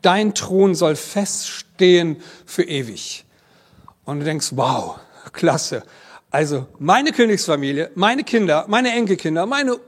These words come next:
Urenkelkinder, die werden Könige sein wie ich. Wir werden dieses Land weiterhin regieren. Wir werden es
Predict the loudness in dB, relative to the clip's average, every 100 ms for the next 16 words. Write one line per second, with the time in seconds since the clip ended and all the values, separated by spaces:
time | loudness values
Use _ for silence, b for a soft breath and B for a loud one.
0 | -4 2 4 2 0 -4 -4 -2 0 0
1 | B B _ 0 2 2 2 2 0 -4
2 | 0 2 2 0 -2 0 0 -2 -6 B
3 | -8 -4 -2 -4 -4 0 2 2 2 2
4 | 2 0 -2 -2 -4 -4 -4 2 4 4
5 | 2 0 0 0 0 0 2 2 0 -6
6 | -10 -4 2 2 2 2 0 -2 -6 -6
7 | -4 -6